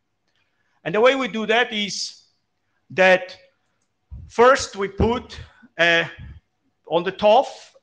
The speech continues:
a flag saying, "I support Dragonfly Plus." Okay.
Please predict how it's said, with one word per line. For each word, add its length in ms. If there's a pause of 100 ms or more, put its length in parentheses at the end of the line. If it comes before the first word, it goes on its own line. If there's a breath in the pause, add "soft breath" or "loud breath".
(160)
a 80
flag 360
saying, 540
"I 100
support 540
Dragonfly 520
Plus." 460 (880)
Okay. 280